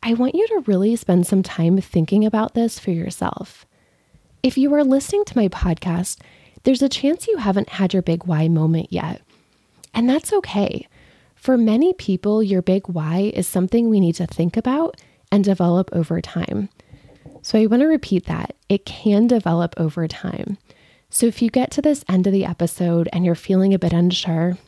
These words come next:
that's okay. Take a deep breath. You can do this.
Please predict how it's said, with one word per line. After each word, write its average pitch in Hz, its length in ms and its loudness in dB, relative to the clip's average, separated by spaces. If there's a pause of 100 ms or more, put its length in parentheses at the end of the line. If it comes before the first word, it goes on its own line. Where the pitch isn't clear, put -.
(140)
that's 175 220 -4
okay. 339 300 0 (680)
Take - 220 0
a 262 60 2
deep 277 180 0
breath. 214 420 -4 (460)
You 185 160 2
can 208 200 2
do 175 180 -2
this. - 400 -10